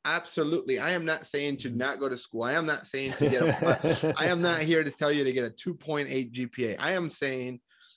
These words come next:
Speaker 1: that your G P A is a, is like a credit score. If, and if, if for, for, for all of you listening,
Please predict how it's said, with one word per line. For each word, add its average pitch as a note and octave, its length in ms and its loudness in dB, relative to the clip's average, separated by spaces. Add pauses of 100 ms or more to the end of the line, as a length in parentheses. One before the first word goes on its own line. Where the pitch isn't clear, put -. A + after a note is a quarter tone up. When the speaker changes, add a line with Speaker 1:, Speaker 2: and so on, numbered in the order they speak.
(100)
Speaker 1:
that C3 300 0 (840)
your D#3+ 160 4
G E3 160 0
P C#3+ 260 0
A G3 320 2 (340)
is C#3 140 -2
a, C3 240 0
is B2+ 140 -4
like C3 140 0
a A#2+ 40 -2
credit C3 340 -2
score. G2+ 360 -10
If, A2 180 -4
and B2 80 0
if, A#2+ 240 -2
if A#2 120 -6
for, B2 240 0
for, B2+ 380 -2
for C#3 120 2
all C#3+ 100 4
of C#3+ 80 2
you C#3 60 2
listening, C3 500 0